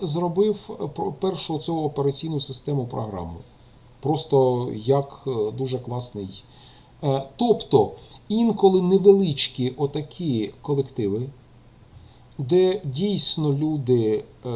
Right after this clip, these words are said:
розуміють один одного, вони на, м,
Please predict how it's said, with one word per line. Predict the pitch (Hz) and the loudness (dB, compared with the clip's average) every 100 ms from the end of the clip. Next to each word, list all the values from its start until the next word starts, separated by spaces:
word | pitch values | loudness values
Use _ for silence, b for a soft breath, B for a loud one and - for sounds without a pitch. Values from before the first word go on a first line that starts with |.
| 117 | -2
розуміють | 139 127 143 139 120 120 | 0 2 2 2 0 -6
один | 117 117 | -6 -4
одного, | 101 95 104 117 151 196 - - | -4 -6 -8 -8 -8 -12 -18 -12
вони | 135 139 151 165 196 208 208 - - | -6 -2 -2 0 -2 -2 -6 -12 -6
на, | 143 139 135 151 165 165 170 196 - | -4 -2 -2 -2 -4 -8 -12 -16 -12
м, | 120 120 123 131 | -10 -8 -8 -8